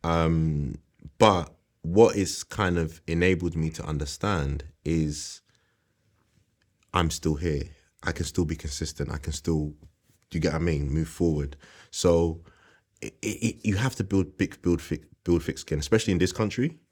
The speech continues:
Yeah, you can't, you can't, you can't get what knocked once and be like, "Oh, I'm,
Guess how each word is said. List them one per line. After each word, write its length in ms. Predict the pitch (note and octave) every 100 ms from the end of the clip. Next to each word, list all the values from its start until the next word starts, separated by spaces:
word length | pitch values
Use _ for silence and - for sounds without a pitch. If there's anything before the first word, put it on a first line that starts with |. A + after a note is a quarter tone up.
| _ -
Yeah, 280 | D#2+ D2+ C#2
you 140 | D#2
can't, 300 | - F#2+ E2+
you 80 | -
can't, 320 | - E2 D2 -
you 120 | D2+
can't 340 | - F#2 D2 - _ -
get 180 | E2 D2
what 340 | D#2 D#2 -
knocked 360 | F2 F2+ - -
once 240 | E2+ D2
and 100 | -
be 80 | D#2+
like, 140 | D2 D2
"Oh, 240 | A#3+ C4+ A#3
I'm, 220 | F#3+